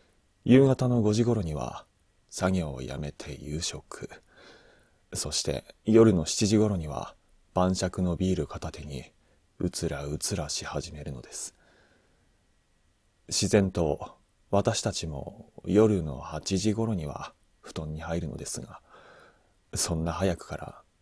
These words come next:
寝られるものではありません。布団の中で、その日行った川での出来事や、明日何をしようかなど考え始めると、目が完全に冴えてしまい、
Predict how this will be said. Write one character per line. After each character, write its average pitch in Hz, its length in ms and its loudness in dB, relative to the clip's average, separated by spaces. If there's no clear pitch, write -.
寝 85 120 -2
ら 82 120 0
れ 82 80 -2
る 82 100 -2
も 82 120 -6
の 92 100 -2
で 87 80 -2
は 67 120 -6
あ 71 60 -6
り 71 80 -12
ま 76 120 -12
せ - 120 -10
ん。 80 60 -16
布 - 120 -6
団 120 220 8
の 120 100 6
中 117 260 2
で、 73 240 -4
そ - 180 -4
の 90 140 0
日 90 240 0
行 78 100 -4
っ - 20 -20
た 87 200 -4
川 92 260 -2
で 95 100 -2
の 80 120 -6
出 78 120 -4
来 - 140 -8
事 80 220 -8
や、 67 260 -10
明 90 100 2
日 92 240 2
何 101 280 4
を 90 80 0
し - 180 -4
よ 95 140 0
う 90 40 -2
か 92 400 -8
な 82 120 -8
ど 71 140 -8
考 82 240 -10
え 85 60 -8
始 85 220 -8
め 82 100 -8
る 80 100 -10
と、 - 320 -14
目 95 120 2
が 76 160 -2
完 85 260 -6
全 87 200 -2
に 90 80 -2
冴 92 220 -8
え 92 40 -10
て - 100 -10
し - 180 -8
ま 69 100 -8
い、 - 240 -14